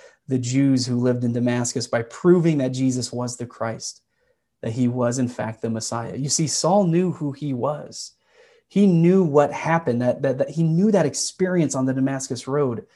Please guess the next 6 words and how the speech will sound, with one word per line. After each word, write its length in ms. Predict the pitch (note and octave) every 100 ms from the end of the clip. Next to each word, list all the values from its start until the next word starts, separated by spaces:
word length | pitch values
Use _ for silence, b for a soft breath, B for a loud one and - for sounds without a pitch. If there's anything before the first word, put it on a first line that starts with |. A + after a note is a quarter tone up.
| b b b
would 140 | C#3+
forever 420 | - C3 D3+ E3+
change 400 | E3+ E3 C#3+ C3
his 240 | - B2+ B2
life 540 | B2+ D3 - _ _ _ _ _ _ -
because 580 | C3+ - D#3+ C#3 -